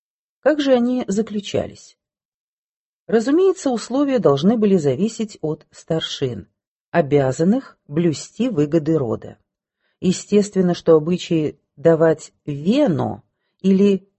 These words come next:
"цену" за вывод из рода мог долго иметь место.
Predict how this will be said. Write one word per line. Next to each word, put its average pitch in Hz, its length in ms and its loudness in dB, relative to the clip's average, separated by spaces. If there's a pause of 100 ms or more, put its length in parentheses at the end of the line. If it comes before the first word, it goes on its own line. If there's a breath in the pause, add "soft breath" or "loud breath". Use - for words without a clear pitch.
"цену" 139 600 2
за 143 380 0
вывод 139 560 0
из 156 260 -6
рода 135 580 0 (640)
мог 262 240 2
долго 170 420 0
иметь 139 340 -6
место. 120 560 -14